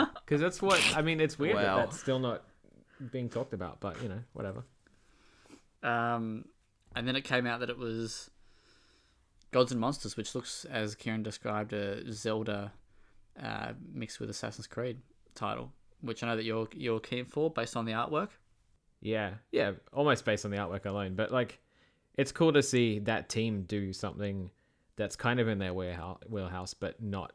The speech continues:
Speaker 2: strictly Assassin's Creed. And like he was saying on stage, it's not, you know, they're not being held to historical standards, which they weren't really following anyway. But, you know, it's something different.
Speaker 1: Yeah.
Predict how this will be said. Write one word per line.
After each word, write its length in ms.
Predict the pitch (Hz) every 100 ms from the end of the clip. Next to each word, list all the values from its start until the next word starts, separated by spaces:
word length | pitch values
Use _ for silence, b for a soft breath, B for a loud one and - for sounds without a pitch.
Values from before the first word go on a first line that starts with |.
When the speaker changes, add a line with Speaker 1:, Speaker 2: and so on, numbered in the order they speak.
| _ -
Speaker 2:
strictly 400 | - 101 92 92
Assassin's 440 | 90 95 90 92
Creed. 240 | - 95 92
And 80 |
like 140 | 95 98
he 140 | 117
was 120 | 101
saying 240 | - 98 95
on 140 | 90
stage, 460 | 92 - 92 87 -
it's 160 | -
not, 260 | 107 98 - _ -
you 180 | 76 113
know, 140 | 95
they're 100 | 92
not 260 | 101 92 -
being 320 | 107 95 95 - b b b b b b
held 280 | - 101 92
to 180 | - 92
historical 580 | 107 - 104 98 - 104
standards, 540 | - 95 90 87 -
which 160 | 113 139
they 100 | 123
weren't 220 | 110 82
really 240 | 92 82
following 400 | - 87 82 82
anyway. 340 | 80 85 80 82
But, 220 | 82 - - _ _ _
you 120 | -
know, 100 | 78 98 - _ _ _ -
it's 320 | - - - _
something 280 | - 73 90
different. 320 | 95 107 127 - - _ _ _ _ - -
Speaker 1:
Yeah. 240 | 139 117